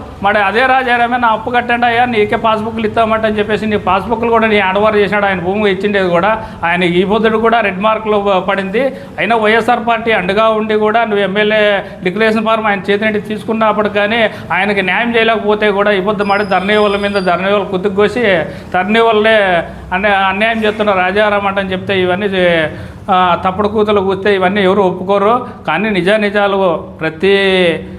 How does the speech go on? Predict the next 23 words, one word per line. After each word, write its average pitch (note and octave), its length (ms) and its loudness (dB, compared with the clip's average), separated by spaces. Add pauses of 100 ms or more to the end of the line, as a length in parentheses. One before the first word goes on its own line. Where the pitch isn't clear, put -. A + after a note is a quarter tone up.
(140)
కార్యకర్త G#3 500 0 (580)
నీకు F#3 260 -2
అండగా G3+ 280 0
పనిచేసినారు. G3+ 840 0 (460)
ప్రతి E3 360 2 (100)
ని-, F3+ 200 -4 (260)
<coughs> - 680 -4
నియోజకవర్గం A3+ 760 0
అంతా, G#3+ 200 0
మొత్తం G#3 280 0
రాప్తా G3+ 360 2
నియోజకవర్గం G#3+ 720 0
అంతా F#3+ 480 0 (320)
ఆ F#3 140 2
రోజు G#3+ 320 2
తెలుగుదేశం G#3+ 440 -2
పార్టీలో G#3 540 0
ఉన్న G3 480 0 (720)
ప్రతి F#3+ 240 2
వ్యక్తులు G3+ 340 2
కూడా A#3+ 200 2
యువతలకు A3+ 460 -2
వచ్చి A3 400 2